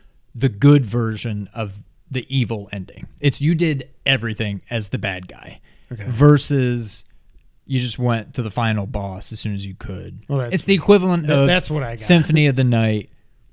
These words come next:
Speaker 1: killing Richter instead
Speaker 2: Right,
Speaker 1: of
Speaker 2: no
Speaker 1: figuring out
Speaker 2: shaft.
Speaker 1: that it's
Speaker 2: Yeah.
Speaker 1: Shaft. You know, it's that kind of thing. <clears throat> So you can either be good, there's, like,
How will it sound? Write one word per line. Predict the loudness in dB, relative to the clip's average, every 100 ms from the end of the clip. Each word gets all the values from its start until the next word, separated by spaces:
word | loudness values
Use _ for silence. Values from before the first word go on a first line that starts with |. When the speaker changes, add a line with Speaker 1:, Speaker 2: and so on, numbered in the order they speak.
| _ -20 -20 -20 -8
Speaker 1:
killing | 0 0 2 -2 -4
Richter | -4 -6 -6 -18 -18 -20 -8
instead | -2 0 2
Speaker 2:
Right, | 2
Speaker 1:
of | 2
Speaker 2:
no | 2
Speaker 1:
figuring | 2 2 2
out | 0
Speaker 2:
shaft. | -2
Speaker 1:
that | -6
it's | -4 -2
Speaker 2:
Yeah. |
Speaker 1:
Shaft. | 0 -2 -4
You |
know, | -6
it's | -6 -4
that | -4 -6
kind | -14 -10
of |
thing. | -8 -8 -12
<clears throat> |
So | 4 6
you | 8
can | 6
either | 4
be | 2 0
good, | 4 6 6 2 -4 -20 -20 -20 _ -20 -2
there's, | 2 2 2
like, | 2 0